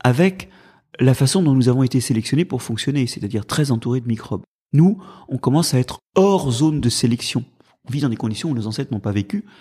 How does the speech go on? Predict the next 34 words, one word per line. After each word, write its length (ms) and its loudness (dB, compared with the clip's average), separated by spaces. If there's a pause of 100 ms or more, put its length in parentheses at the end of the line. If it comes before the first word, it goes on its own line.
(360)
et 160 4
on 80 4
n'y 140 4
est 40 2
pas 120 0
forcément 340 -6
adapté. 480 -6 (200)
Et 40 -2
certains 280 0
d'entre 280 0
nous, 240 2 (220)
pas 100 2
tous, 440 0 (200)
ça 140 -2
c'est 160 -6
une 180 -8
sorte 160 -4
d'inégalité 640 0
génétique 400 -2
face 200 -4
au 40 4
hasard, 340 2 (300)
se 160 -6
retrouvent 260 0
à 20 6
avoir 160 2
des 120 0
problèmes 360 2
à 60 0
cause 220 -4
de 40 -2
leur 100 -2
microbiote. 540 -6
Alors, 160 4